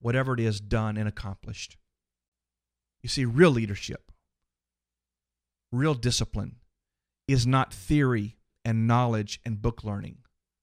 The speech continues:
Real leadership is,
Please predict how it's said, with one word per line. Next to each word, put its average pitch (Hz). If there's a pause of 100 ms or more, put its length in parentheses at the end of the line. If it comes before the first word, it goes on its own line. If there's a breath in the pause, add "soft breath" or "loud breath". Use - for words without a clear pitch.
(1200)
Real 143
leadership 113
is, 107